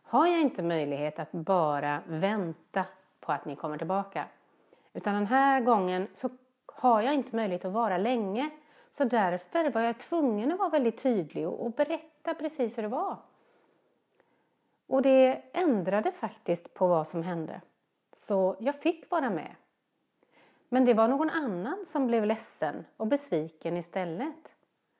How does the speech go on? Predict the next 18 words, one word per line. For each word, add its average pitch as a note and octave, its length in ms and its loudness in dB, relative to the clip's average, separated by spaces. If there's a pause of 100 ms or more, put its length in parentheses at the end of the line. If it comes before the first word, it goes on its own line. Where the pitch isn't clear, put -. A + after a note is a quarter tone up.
(120)
Och - 180 2
det C#4+ 100 6
kändes D4+ 360 0
inte C#4 180 2
heller A#3+ 400 -2
bra. - 280 -4 (2250)
Det B3+ 100 0
är C4+ 40 4
svårt C4 880 -2
att A#3 160 -2
vara A#3+ 500 2
öppen A3 420 -4
och F#3+ 120 -2
ärlig E3 680 -4
i G#3+ 160 -4
stunden. G3 840 -2 (560)
När A3+ 340 2
stunden G3+ 880 -2